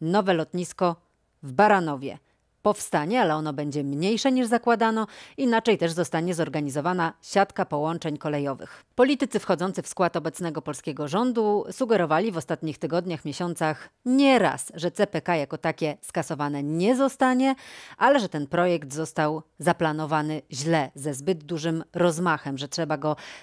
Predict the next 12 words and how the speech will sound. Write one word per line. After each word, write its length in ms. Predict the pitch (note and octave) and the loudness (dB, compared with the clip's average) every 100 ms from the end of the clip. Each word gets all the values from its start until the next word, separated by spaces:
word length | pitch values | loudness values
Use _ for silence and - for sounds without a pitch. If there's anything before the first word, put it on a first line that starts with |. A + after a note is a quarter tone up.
| F3+ | -6
zoptymalizować 1120 | E3 - B3 C4 A3+ G#3+ F#3+ G3 F3+ F3+ - | 2 2 2 2 2 2 2 2 2 -2 -6
i 100 | - | -2
urealnić. 800 | F#3+ F3+ D#3+ C#3 C#3 C#3 C#3 - - _ | 2 4 6 2 -2 -8 -10 -14 -18 _
No 200 | E3+ A3 | -4 0
i 80 | C4+ | 0
teraz 340 | F#3 E3 E3+ | 0 0 0
te 220 | - C#3+ C#3 _ | -2 -4 -4 _
nowe 380 | D#3+ D#3+ G3 A3 | -4 0 2 2
plany 500 | - E3 D#3+ E3 F3 - _ | 0 -2 0 -2 -6 -8 _
nowego 380 | D3+ C#3+ D3+ G3 | -4 -2 0 0
polskiego 460 | G3 E3+ - D3+ D#3+ | -2 -6 -8 -6 -4
rządu 340 | E3 D#3 D#3 | -4 -2 -4